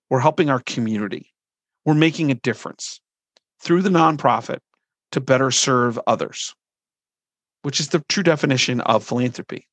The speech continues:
love of mankind, love of humankind. It isn't about the money.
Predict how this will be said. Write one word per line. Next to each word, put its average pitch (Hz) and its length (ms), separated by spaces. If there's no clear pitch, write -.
love 113 320
of 113 160
mankind, 107 600
love 127 240
of 151 120
humankind. 165 760
It 117 80
isn't 175 200
about 180 220
the 139 80
money. 117 440